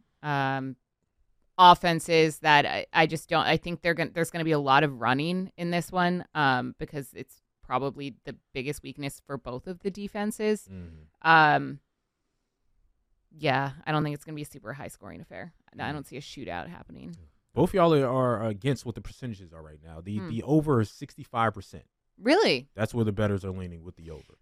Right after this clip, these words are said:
Speaker 1: But I feel like that's, I, I'm curious what the trend, you definitely don't know this off the top of your head, but, like, the trend in people taking the overs, I feel whenever it's two good teams, regardless of how good the, the defenses are,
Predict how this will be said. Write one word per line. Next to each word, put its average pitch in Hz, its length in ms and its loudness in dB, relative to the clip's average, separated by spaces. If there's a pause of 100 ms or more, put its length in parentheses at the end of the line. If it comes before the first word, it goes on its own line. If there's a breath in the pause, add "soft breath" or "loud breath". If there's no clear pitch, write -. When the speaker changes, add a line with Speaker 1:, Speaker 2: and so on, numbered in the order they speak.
Speaker 1:
But 330 240 0
I 330 100 6
feel 381 240 2
like 494 180 6
that's, 226 260 8
I, 226 200 8
I'm 233 260 4
curious 262 380 4
what 214 160 -2
the 190 100 2
trend, 170 380 -4
you 165 260 -12
definitely 170 320 -10
don't 147 320 -8
know 170 280 4
this 160 240 4
off 170 120 4
the 170 60 -6
top 175 200 4
of - 40 -6
your 160 140 4
head, 160 200 6
but, 165 120 -2
like, 165 140 4
the 196 100 0
trend 226 360 6
in 240 140 6
people 202 300 -4
taking 196 420 -6
the 190 160 -4
overs, 156 680 0
I 165 120 0
feel 165 400 -2
whenever 165 340 -4
it's - 220 -10
two 208 260 -12
good 175 280 -8
teams, 160 400 -18
regardless 156 500 -4
of 160 100 -14
how 156 160 -6
good 147 280 -10
the, 139 300 -4
the 127 80 -14
defenses 160 520 -14
are, 170 300 6